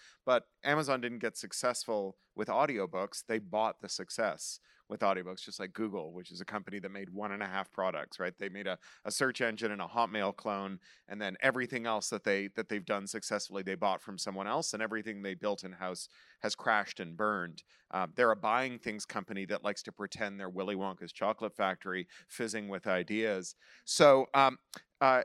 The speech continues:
in terms of audiobooks, so the audiobooks that are sold on Amazon are non-negotiably sold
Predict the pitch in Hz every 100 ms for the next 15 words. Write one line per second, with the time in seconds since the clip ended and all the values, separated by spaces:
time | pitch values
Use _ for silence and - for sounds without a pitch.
0 | - 143 165 226 185 151 180 131 104 98
1 | - - 117 117 139 208 202 156 - 123
2 | 117 127 120 110 107 117 110 92 92 -
3 | 110 117 127 151 165 147 123 117 127 -
4 | 117 101 104 - 113 107 95 92